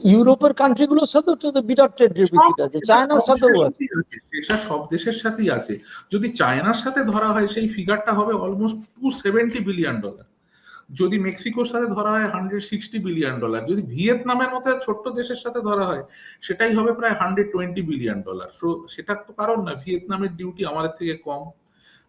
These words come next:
Speaker 2: চায়না, চায়নার সাথে এখনো ডিসকাশন চলছে, চায়নার সাথে ডিসকাশন এখনো শেষ হয়নি। হ্যাঁ, চায়না, একমাত্র চায়না কিন্তু এমন একটা কান্ট্রি যার সাথে কিন্তু এখনো যে লেটেস্ট যে রিপোর্ট, ইউএস এর, ইউএস গভর্নমেন্টের যে রিপোর্ট,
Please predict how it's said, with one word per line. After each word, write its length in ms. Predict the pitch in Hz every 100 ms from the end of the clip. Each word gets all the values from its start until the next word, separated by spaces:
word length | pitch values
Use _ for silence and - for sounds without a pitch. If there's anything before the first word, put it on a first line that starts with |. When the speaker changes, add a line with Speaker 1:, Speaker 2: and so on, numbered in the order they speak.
| _
Speaker 2:
চায়না, 580 | - 120 120 131 - - 98 -
চায়নার 380 | 156 139 160 175
সাথে 260 | - 196
এখনো 260 | 180 156 190
ডিসকাশন 580 | 160 165 - 190 196 175
চলছে, 440 | 233 226 - -
চায়নার 420 | - 131 123 143
সাথে 220 | 151 170 160
ডিসকাশন 520 | 131 135 147 - 165
এখনো 260 | 139 156
শেষ 300 | 147 170 170
হয়নি। 280 | 131 101 92 - _ _ _
হ্যাঁ, 180 | 98 180
চায়না, 360 | - 131 143 170
একমাত্র 420 | - 135 170 175 196
চায়না 340 | 135 143 180
কিন্তু 280 | 208 233 220
এমন 260 | 175 185
একটা 200 | 185 -
কান্ট্রি 460 | 180 147 - - 220
যার 140 | - -
সাথে 200 | - 180
কিন্তু 200 | 175 190
এখনো 460 | 180 - 202 202 202 - - _
যে 160 | 143 165
লেটেস্ট 760 | 123 113 117 123 185 208 -
যে 100 | 202
রিপোর্ট, 680 | 175 131 - 185 135 - _
ইউএস 360 | 123 139 151 160
এর, 160 | 165 165 _
ইউএস 480 | 135 131 143 131 -
গভর্নমেন্টের 540 | 110 120 135 143 - 151
যে 60 | 147
রিপোর্ট, 420 | 135 135 160 147